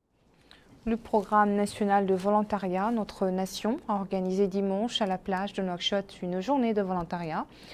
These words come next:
Objectif, nettoyer la plage et sensibiliser l'importance de la protection du milieu marin et de la sécurité des enfants face aux dangers de noyade.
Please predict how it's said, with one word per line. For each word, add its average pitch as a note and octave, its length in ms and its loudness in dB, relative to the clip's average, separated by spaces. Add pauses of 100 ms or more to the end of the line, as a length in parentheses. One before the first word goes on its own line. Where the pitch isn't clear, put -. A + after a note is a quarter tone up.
(120)
Objectif, G#3+ 720 0 (120)
nettoyer G#3+ 600 4
la F3+ 140 2
plage A3 500 -2
et C#4 100 0
sensibiliser G#3+ 840 0 (480)
l'importance G#3 720 0
de F#3+ 200 4
la F#3 140 4
protection G#3+ 720 -2
du F#3+ 200 2
milieu A3 280 4
marin G#3+ 560 2
et F#3+ 220 2
de F3 80 -6
la E3+ 100 -2
sécurité G#3 440 -2
des A3+ 180 2
enfants G3+ 440 -2
face - 340 -4
aux F3 120 0
dangers E3+ 320 -4
de E3 80 0
noyade. D#3+ 480 0